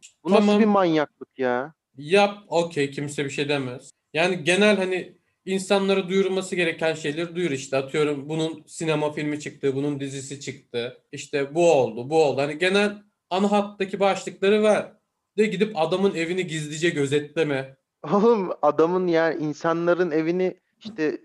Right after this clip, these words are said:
Speaker 1: evlerinin önünde keteye yatıyorlar, gizlice gözetliyorlar. Hadi daha da ileri git. İnsanlar tatile falan çıkıyor, tamam mı?
Speaker 2: Evet.
Speaker 1: Ve, hani, keyfi bir durum bu.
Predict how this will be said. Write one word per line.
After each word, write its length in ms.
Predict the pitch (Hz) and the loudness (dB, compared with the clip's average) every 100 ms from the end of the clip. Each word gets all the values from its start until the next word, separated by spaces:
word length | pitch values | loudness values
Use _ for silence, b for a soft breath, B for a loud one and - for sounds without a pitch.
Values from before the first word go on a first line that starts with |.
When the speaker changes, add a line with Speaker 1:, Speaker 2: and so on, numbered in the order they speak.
| 277 | -6
Speaker 1:
evlerinin 600 | 135 139 139 151 151 160 | 0 0 2 2 2 0
önünde 360 | 151 151 151 151 | 0 0 0 0
keteye 440 | - 143 143 143 | 0 -4 2 4
yatıyorlar, 680 | 147 143 147 143 143 143 - 135 | 4 2 0 4 4 2 -2 -8
gizlice 400 | 127 131 127 135 | -8 -6 -4 -2
gözetliyorlar. 760 | 131 123 131 _ 135 135 131 | -2 -2 -4 _ -4 0 0
Hadi 300 | 120 135 139 | 0 -4 -2
daha 260 | 139 147 160 | 0 2 2
da 200 | 170 - | 2 2
ileri 300 | 139 135 123 | 0 0 0
git. 120 | 120 - | -4 -12
İnsanlar 640 | 143 147 - 156 165 170 - | -10 -8 -2 0 0 -2 0
tatile 460 | 143 139 - 147 | 0 0 0 0
falan 340 | 160 147 151 156 | 0 2 0 -2
çıkıyor, 360 | - - 117 - | -10 -14 -12 -8
tamam 280 | 120 147 151 | -4 -4 -4
mı? 200 | 117 - _ | -8 -10 _
Speaker 2:
Evet. 500 | 143 156 151 131 - | -6 -2 -2 -4 -2
Speaker 1:
Ve, 260 | 139 185 - _ _ _ - | 2 2 0 _ _ _ -6
hani, 240 | 131 131 - _ _ _ | -4 -4 -8 _ _ _
keyfi 520 | - 160 165 196 202 | 0 2 2 -2 -2
bir 120 | 185 | 0
durum 320 | 143 135 123 127 | 0 0 0 -2
bu. 240 | 175 | -4